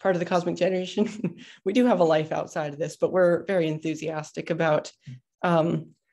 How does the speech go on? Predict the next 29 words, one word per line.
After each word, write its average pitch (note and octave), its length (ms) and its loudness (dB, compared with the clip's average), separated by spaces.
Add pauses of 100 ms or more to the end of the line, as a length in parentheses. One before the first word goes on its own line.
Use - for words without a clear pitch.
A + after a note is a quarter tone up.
(600)
sharing F#3 400 4
the, D#3+ 340 -2
uh, - 40 0
awesomeness D#3 680 -4
of D#3 200 -10
space - 540 -6
with D3+ 440 -4
youth E3 300 0
around D#3 220 2
the D3+ 60 -2
world. D#3 280 0
And D#3 80 -4
we're E3 120 0
hoping F3+ 320 4
to E3+ 300 0 (1080)
not C4 220 2
necessarily G#3+ 580 0
make F3+ 320 -2
it E3 200 0
a D#3 420 -4 (920)
"you F#3 240 2
are E3+ 140 4
small" E3+ 380 -2
perspective. F#3+ 600 -6
We're F3 80 0
hoping F#3 320 0
to F3 160 -4
inspire D3+ 500 -4
people, E3 580 -8